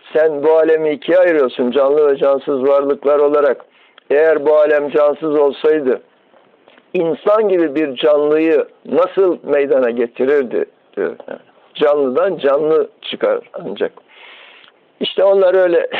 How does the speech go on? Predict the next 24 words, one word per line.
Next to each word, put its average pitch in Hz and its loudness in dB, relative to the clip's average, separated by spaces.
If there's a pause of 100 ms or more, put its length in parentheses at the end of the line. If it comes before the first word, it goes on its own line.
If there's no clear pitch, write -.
(200)
<clears throat> 143 0
diye 156 0
dursunlar. 131 -2 (440)
E, 139 2
nasıl 180 0 (200)
bizler 151 -2
birer 156 2 (140)
fert 180 0 (420)
olarak, 143 2 (540)
e, 123 -2
kendi 151 0 (100)
sistemimize 151 -2
göre 135 2
bir 131 -2
yaşantımız 151 0
var. 143 0 (680)
Şakuli 160 0
olarak 127 2
yaşıyoruz, 127 -2
yani 120 -4
dikey 160 -2
olarak 120 0
hareket 127 -2
ediyoruz. 127 -2